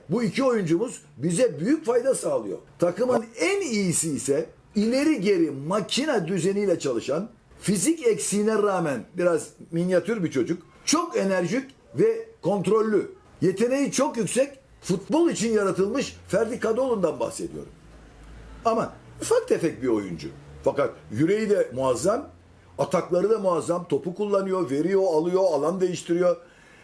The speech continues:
Savunma bilgisi yok. Savunmacı başka bir f-, sınıf futbolcu. Savunma yapmayı bileceksin.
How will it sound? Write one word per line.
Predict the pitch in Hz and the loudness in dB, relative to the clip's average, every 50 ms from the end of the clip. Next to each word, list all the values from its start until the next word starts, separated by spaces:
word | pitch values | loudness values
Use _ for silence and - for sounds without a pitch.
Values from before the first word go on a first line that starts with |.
| - - | -14 -6
Savunma | - - - - - 202 220 220 220 226 240 233 240 240 254 269 269 254 233 | -4 -2 0 0 2 2 2 2 2 2 0 0 0 -2 0 0 0 0 0
bilgisi | 233 220 214 202 180 185 220 196 - - 269 | 0 0 0 0 0 0 0 0 0 0 0
yok. | 262 240 240 247 226 190 - - - - _ _ _ _ _ _ _ _ _ _ _ _ _ _ _ _ - - | 2 2 2 4 2 2 -2 -2 -10 -20 _ _ _ _ _ _ _ _ _ _ _ _ _ _ _ _ -20 -12
Savunmacı | - - - 135 147 165 180 185 208 226 214 240 254 | -4 -2 0 2 2 2 2 2 0 0 2 2 2
başka | 226 190 165 - - 220 240 294 | 2 2 0 0 0 0 2 2
bir | 277 226 | 0 0
f-, | 160 - - - - 69 | -2 -4 -12 -18 -18 -10
sınıf | - - 143 131 113 - | -4 -4 -2 -2 -2 -4
futbolcu. | - - - - 92 90 87 - - 85 - _ _ _ _ _ - | -4 -10 -6 -2 -2 -2 -2 -4 -8 -16 -16 _ _ _ _ _ -4
Savunma | - 131 135 143 156 185 196 | -2 0 0 2 0 0 -2
yapmayı | 190 180 - 185 180 185 180 | -2 -2 -2 -2 -2 -2 -2
bileceksin. | 180 185 160 196 208 175 - 131 117 | -2 -2 0 0 0 0 -2 -4 -4